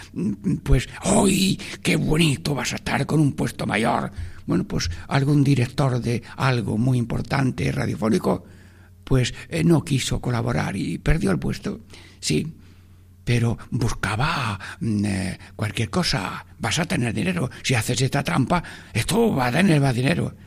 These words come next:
O sea, con trampas consuela, pero para lo odio y la mentira.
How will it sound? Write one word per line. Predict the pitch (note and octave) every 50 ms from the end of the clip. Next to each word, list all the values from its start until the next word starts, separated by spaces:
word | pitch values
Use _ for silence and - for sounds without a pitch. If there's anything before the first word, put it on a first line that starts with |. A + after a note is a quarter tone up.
| - -
O | -
sea, | - D3+ C3
con | - - B2 A#2+
trampas | - C3+ C#3 C#3 C#3 - - -
consuela, | - E3+ D#3 - G3+ F3+ - E3 E3 - - - - -
pero | C3+ C#3 C3 -
para | - A2+ A2+ A2+
lo | G#2+ G2 C3 - - - - - - -
odio | - B2 B2 A2+ A2+ A2 A2+ G#2+ - - - - - - -
y | -
la | B2 A#2+ A#2
mentira. | A2+ A2+ G#2+ G2+ - A#2 - A#2 A#2 A2+